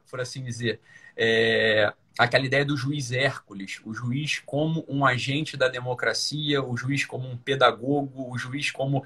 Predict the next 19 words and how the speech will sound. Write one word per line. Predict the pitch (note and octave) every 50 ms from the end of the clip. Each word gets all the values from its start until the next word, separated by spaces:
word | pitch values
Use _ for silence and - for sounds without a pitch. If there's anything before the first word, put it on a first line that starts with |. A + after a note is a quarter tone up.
| - - - - - -
é, | - B2 B2+ B2+ B2+ B2 B2 A#2+ A#2 - - _ _ _ _ _ _ _ _ _ _ _ _ - -
alguém | A2+ A#2 G#2+ A#2+ C3+ C#3
que | C3+ - - D3 C3 - - _
a | - A#2
sua, | A#2 - - D#3 C3+ B2
a | B2+
mentalidade | C3 C#3 C#3 C#3 - C3+ C3+ B2+ A#2+ A#2+ C3 D3+ F3+ F3 D3 D3
dele, | B2+ A#2+ C3 D3 D#3+ E3 E3 E3+ E3
no | D#3 C#3+ C#3
caso, | - C#3+ C#3+ D3+ E3 D#3 D3 E3 E3+ E3 C#3
né, | C#3 C#3+
no | C#3+ C3
caso | - - C#3+ D3+ D3
específico, | - - - C#3+ C3+ - - E3 F3+ F#3 E3+ - - - D3+
vai | B2+ C3 C#3 C#3+ C#3+
doutrinar, | C#3+ C#3+ C#3 C#3 C3+ B2 B2+ C3+ C#3+ C#3+ C3+
vai | C3+ C3
disciplinar. | C3+ - - - C#3 - - B2+ A#2+ B2 C3 D3 D3
Então, | C#3+ C#3 D3+ D#3 D#3+ D#3